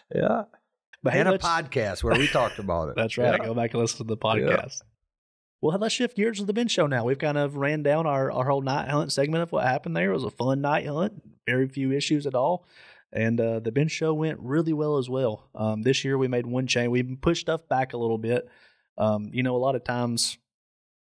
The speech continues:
Speaker 2: I don't know, we, the heat of the day in the middle of the day, uh, kind of gets bogged down. This probably wouldn't have been the same this year with some of the good weather that we had, but we ended up pushing the bench show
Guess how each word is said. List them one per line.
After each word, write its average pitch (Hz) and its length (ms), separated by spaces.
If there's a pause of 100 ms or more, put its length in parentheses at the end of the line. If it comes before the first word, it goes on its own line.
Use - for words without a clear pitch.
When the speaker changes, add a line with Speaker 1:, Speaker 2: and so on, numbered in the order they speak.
(320)
Speaker 2:
I 110 80
don't 104 100
know, 107 220
we, 123 320 (300)
the 117 100
heat 135 180
of 127 60
the 120 80
day 123 260
in 127 80
the 120 80
middle 123 220
of 120 60
the 113 60
day, 123 440 (400)
uh, 107 260 (120)
kind 117 180
of 110 320
gets - 180
bogged 120 400
down. 120 240
This 135 140
probably 135 220
wouldn't 131 180
have 123 80
been 127 140
the 123 80
same 127 260
this 127 180
year 117 120
with 117 120
some 117 140
of 117 60
the 117 80
good 120 140
weather 120 280
that 113 160
we 117 80
had, 120 320
but 107 160 (480)
we 127 100
ended 135 160
up - 80
pushing 127 240
the 110 60
bench 123 220
show 117 380